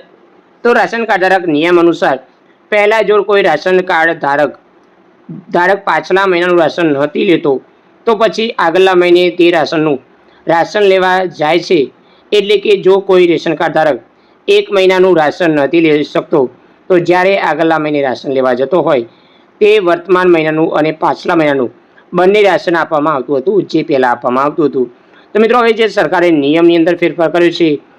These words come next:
એ અંતર્ગત, એટલે કે રાશન કાર્ડ ધારક એક મહિનામાં ડબલ રાશન મળી જતું હતું, પરંતુ હવે નિયમમાં ફેરફાર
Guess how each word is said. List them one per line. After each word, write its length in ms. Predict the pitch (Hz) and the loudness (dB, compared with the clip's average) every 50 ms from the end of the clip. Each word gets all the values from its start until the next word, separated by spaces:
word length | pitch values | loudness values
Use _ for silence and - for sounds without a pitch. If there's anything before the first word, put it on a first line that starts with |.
| _ _ _ _ _ - | _ _ _ _ _ 0
એ 80 | 196 202 202 | 2 2 4
અંતર્ગત, 360 | 196 180 170 190 175 175 165 | 2 2 2 2 2 2 2
એટલે 260 | 170 170 160 165 180 | 2 0 0 0 0
કે 120 | 175 175 170 | 0 0 0
રાશન 300 | 160 147 139 - 160 160 | 0 -2 -2 -2 -4 -2
કાર્ડ 180 | 147 180 - | -2 -2 -2
ધારક 200 | 151 143 139 127 - - _ _ _ _ _ _ - | -2 -2 -2 -4 -6 -12 _ _ _ _ _ _ -2
એક 160 | 202 208 202 - | 0 0 0 0
મહિનામાં 520 | 202 185 180 175 180 175 170 175 175 165 151 | 0 0 2 2 2 2 2 2 0 0 -2
ડબલ 260 | 143 143 147 160 160 | -2 -2 0 0 0
રાશન 260 | 147 131 - 165 156 147 139 131 123 120 120 - _ _ _ _ _ - | 0 0 -2 -2 -4 -2 -2 -2 -4 -6 -6 -12 _ _ _ _ _ -2
મળી 380 | 151 147 160 175 185 208 - - _ _ - | 0 2 4 2 2 0 -4 -14 _ _ -8
જતું 280 | 147 156 - - 143 127 | -6 -6 -2 -2 -2 -2
હતું, 160 | 117 127 120 | -2 -2 -4
પરંતુ 340 | 180 180 185 185 185 190 151 123 - - _ _ _ _ _ | -2 0 0 2 2 2 0 0 -2 -8 _ _ _ _ _
હવે 200 | 151 147 165 196 214 | -2 0 2 2 2
નિયમમાં 580 | 208 202 196 190 196 196 196 190 185 185 185 185 | 2 4 4 4 4 4 2 2 2 2 0 -2
ફેરફાર 340 | 180 165 135 - 175 156 156 | -4 -4 -4 -2 -2 -2 0